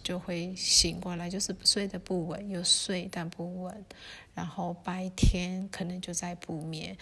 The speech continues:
那就白天出去抗议的人其实就很，很那个了，你白天又要抗议，晚上又没有办法睡得安稳的时候，这个日子长了，其实真的很难。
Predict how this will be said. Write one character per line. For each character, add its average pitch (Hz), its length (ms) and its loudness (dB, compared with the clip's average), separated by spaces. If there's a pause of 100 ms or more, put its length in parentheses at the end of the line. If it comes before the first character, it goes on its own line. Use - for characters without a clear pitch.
(200)
那 233 100 -2
就 226 220 0 (300)
白 180 160 0
天 214 280 -2
出 - 160 -2
去 202 140 -2
抗 208 260 -2
议 180 160 0
的 175 160 -2
人 165 300 -4
其 175 160 -2
实 170 100 -2
就 180 200 -2
很， 170 640 -2 (320)
很 165 320 -4
那 170 120 -4
个 165 200 -4
了， 175 180 -6
你 170 160 -4 (140)
白 165 180 -4
天 175 200 -2
又 180 60 -2
要 175 120 -4
抗 180 260 -4
议， 165 140 -4
晚 165 180 -4
上 170 300 0
又 175 100 0
没 170 120 0
有 165 80 -2
办 170 120 -2
法 165 140 0
睡 170 220 2
得 175 100 -4
安 175 200 -4
稳 165 180 -4
的 170 100 -4
时 - 160 2
候， 160 180 -4 (480)
这 - 120 -2
个 175 300 0
日 185 140 2
子 175 140 -2
长 165 340 10
了， 160 120 -4
其 160 120 -2
实 160 220 0
真 165 200 -4
的 165 80 -2
很 165 360 -6
难。 202 340 -10